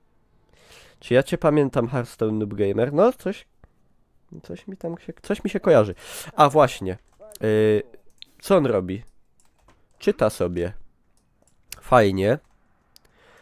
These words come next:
że się, e, dokształca, ale wypadałoby, kurde, skorzystać i wyczyścić najpierw.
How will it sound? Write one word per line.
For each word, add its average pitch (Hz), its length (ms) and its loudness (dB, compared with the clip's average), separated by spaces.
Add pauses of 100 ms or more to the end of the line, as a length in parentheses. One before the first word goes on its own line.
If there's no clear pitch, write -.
(180)
że 117 220 -2
się, 104 520 2 (640)
e, 98 1120 -4
dokształca, 107 800 -4 (960)
ale 101 440 -2 (560)
wypadałoby, 107 640 -4
kurde, 107 560 -6 (1040)
skorzystać - 680 -10 (1080)
i 107 240 -2
wyczyścić 110 500 -6
najpierw. - 460 -12